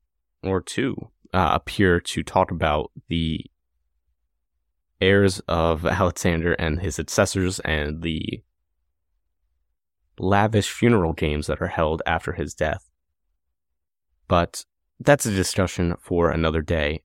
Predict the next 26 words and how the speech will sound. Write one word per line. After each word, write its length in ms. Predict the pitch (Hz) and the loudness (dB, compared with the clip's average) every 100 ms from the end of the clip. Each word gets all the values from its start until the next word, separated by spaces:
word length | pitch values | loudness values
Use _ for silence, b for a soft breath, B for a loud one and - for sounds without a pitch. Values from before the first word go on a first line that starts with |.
| - | -8
and 480 | 85 76 73 73 - _ | -4 -4 -4 -8 -14 _
for 160 | - | -2
now, 440 | 95 101 101 95 95 - | 2 4 4 4 2 -2
we 140 | 92 | -2
wrap 400 | 92 76 - - - _ _ _ _ | 2 0 0 -6 -16 _ _ _ _
our 240 | - 76 78 | -4 -2 -2
very 360 | 82 113 127 | 4 6 6
brief 420 | 90 - 82 80 - | 4 0 -2 -4 -2
overview 500 | 87 82 82 78 76 - | 0 0 -2 -4 -2 -2
of 140 | 87 | -2
Alexander's 560 | - - - - - - | -2 -4 -6 -8 -10 -10
life. 300 | - - - _ _ _ _ _ _ _ | -12 -14 -20 _ _ _ _ _ _ _
So, 460 | - 101 90 82 - _ | -2 4 4 2 -4 _
I 80 | - | 0
will 220 | 95 101 | 4 6
wish 240 | 95 92 - | 6 2 2
those 200 | 98 87 | 2 2
of 100 | 82 | 0
you 300 | 82 78 - | -2 -4 -2
in 360 | 92 82 85 - | 0 0 0 -2
America 500 | 87 87 143 147 82 | 0 2 2 2 0
listening 400 | - - - - - | -4 -4 -4 -4 -4
a 100 | 104 | -6
happy 300 | - 135 120 | 0 0 2
Thanksgiving, 580 | 92 92 - 87 85 80 | 0 0 -2 -2 -2 -2
and 220 | 76 80 | -2 -2